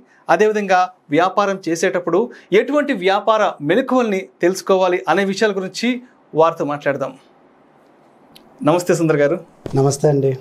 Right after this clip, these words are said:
Speaker 1: సార్, ఎలా ఉన్నారు సార్?
Speaker 2: బాగున్నానండి.
Speaker 1: బాగున్నారా? సుందర్ గారు, భారతదేశంలో పేరుగాంచిన వ్యాపారవేత్తలు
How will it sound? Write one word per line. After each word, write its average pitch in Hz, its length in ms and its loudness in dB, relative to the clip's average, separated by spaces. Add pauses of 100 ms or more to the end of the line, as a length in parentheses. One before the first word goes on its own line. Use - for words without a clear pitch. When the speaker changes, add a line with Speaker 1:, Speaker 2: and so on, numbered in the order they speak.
(380)
Speaker 1:
సార్, 165 180 4
ఎలా 170 140 4
ఉన్నారు 165 200 0
సార్? 185 420 -6
Speaker 2:
బాగున్నానండి. 120 760 -4
Speaker 1:
బాగున్నారా? 151 420 2 (480)
సుందర్ 190 260 2
గారు, 233 360 2 (160)
భారతదేశంలో 185 1080 2 (760)
పేరుగాంచిన 196 580 2
వ్యాపారవేత్తలు 156 1040 0